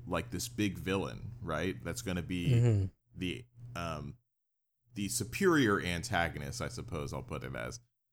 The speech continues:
Speaker 1: um, 'cause he was the one that was against everyone, as opposed to, uh, kind of Crow at the end, which was against Jacob.
Speaker 2: Yeah.
Speaker 1: Um, but the admiral ended up being even more useless and got, like, a minute of screen time, right?
Speaker 2: Yeah,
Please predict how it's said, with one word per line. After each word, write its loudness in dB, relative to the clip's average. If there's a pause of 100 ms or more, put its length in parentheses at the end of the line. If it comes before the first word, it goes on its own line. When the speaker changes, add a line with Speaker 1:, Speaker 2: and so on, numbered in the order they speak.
(140)
Speaker 1:
um, 0
'cause -2
he 4
was 0
the 0
one 0
that -2
was -2
against -2 (100)
everyone, -2
as -4
opposed -2
to, -6 (400)
uh, -8 (180)
kind -2
of -6
Crow 2
at -4
the -6
end, 0
which -6
was -8
against -8
Jacob. -4 (380)
Speaker 2:
Yeah. 4
Speaker 1:
Um, 0
but 4
the 2
admiral 4
ended 0
up -4
being 2 (360)
even 4
more 4
useless 2
and -2
got, 2
like, -2
a 2
minute 4
of 0
screen 0
time, -2
right? -2 (460)
Speaker 2:
Yeah, 4